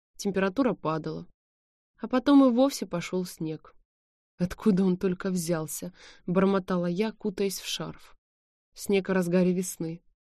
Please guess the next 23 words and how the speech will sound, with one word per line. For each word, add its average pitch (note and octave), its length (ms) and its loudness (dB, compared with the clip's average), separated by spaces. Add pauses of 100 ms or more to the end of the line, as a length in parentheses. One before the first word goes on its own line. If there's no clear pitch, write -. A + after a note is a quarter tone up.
(420)
Я B3 160 4
с - 60 -4
тоской G3+ 400 0
поглядывала F#3+ 580 2
на F3 100 -4
кафе, F#3 360 -2
что - 160 -4
было F#3 180 2
неподалёку. E3+ 800 -2 (480)
Очень E3 280 -4
хотелось E3+ 440 0
согреться F#3 540 -2
и - 20 -2
выпить F#3+ 320 -4
чаю. D#3+ 420 -6 (800)
Но A3 100 4
из A3+ 120 4
окна A#3 300 0
кафе C4 400 0
дом G#3 320 4
Стаса A#3 420 -4
не E3+ 140 0
увидишь. F3 580 -6